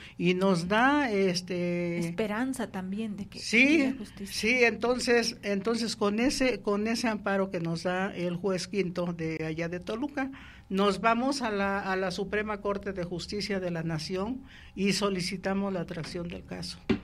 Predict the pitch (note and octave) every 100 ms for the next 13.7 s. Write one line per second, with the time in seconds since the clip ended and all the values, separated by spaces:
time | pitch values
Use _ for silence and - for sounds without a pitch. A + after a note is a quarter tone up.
0 | - - - A#3 F3+ F3 G3 F#3+ G3+ G3
1 | F#3+ - - - F#3 F3 - F3 F#3+ F3
2 | - G#3 A3 G#3+ G#3 F#3+ G#3 G3 G3 G3
3 | G3 F#3+ G3 G3 F#3 E3+ F3 E3+ F#3+ F#3
4 | G3 A3 C4 A#3+ G3 F3+ F#3 G3+ G#3+ G#3
5 | A3+ C#4 - - - - E3 F#3 F#3+ F#3
6 | F#3+ G#3+ A3 G#3+ G3+ F#3 F3+ F3+ E3+ E3+
7 | F3 F3 F3+ F3 F3+ F3 - G3 G3 F#3+
8 | F3 F#3 F#3 F3+ G#3 G3 G3 F3+ F3 E3+
9 | E3+ F#3 F#3 F3+ E3+ F3 F3+ F#3+ F3+ E3+
10 | D#3+ E3+ D#3 F#3 G3 F#3+ G#3+ A#3+ F#3 F#3+
11 | F#3 F#3 F3+ F3+ G3 G#3 G3+ B3+ E4+ -
12 | - - - - - F#3+ F#3+ G3 F#3+ F#3+
13 | F3+ F3 F3+ A#3+ D4+ A3 G3+